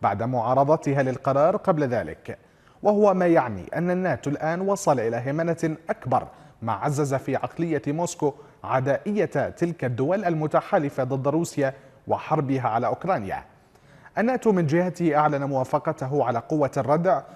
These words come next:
في وقت قريب للتمكن من نشر مزيد من التشكيلات القتالية ونشر المزيد من المعدات الموجودة مسبقًا في أوروبا الشرقية بحلول العام المقبل.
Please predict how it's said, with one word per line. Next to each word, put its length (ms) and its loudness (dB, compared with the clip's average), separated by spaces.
في 180 -2
وقت 340 -2
قريب 560 -2
للتمكن 560 -2
من 200 -2
نشر 280 -2
مزيد 380 0
من 180 -2
التشكيلات 540 -2
القتالية 680 0
ونشر 540 -4
المزيد 540 0
من 100 0
المعدات 640 0
الموجودة 640 -2
مسبقًا 480 -2
في 140 -8
أوروبا 280 2
الشرقية 600 -2
بحلول 540 0
العام 320 -2
المقبل. 480 -4